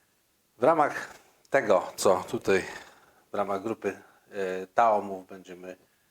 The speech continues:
e, robić na tej sali, chciałbym poprowadzić troszeczkę, e, Tai Chi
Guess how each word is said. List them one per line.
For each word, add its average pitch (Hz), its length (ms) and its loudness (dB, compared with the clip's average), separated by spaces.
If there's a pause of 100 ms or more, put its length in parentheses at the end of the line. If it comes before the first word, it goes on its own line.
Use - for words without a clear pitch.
(220)
e, 90 640 -10
robić 120 460 -2 (140)
na 113 100 -8
tej 107 160 -10
sali, 104 400 0 (240)
chciałbym 127 340 -2
poprowadzić 95 580 -4
troszeczkę, - 420 -14
e, 95 120 -8 (880)
Tai 104 220 2
Chi 92 320 -6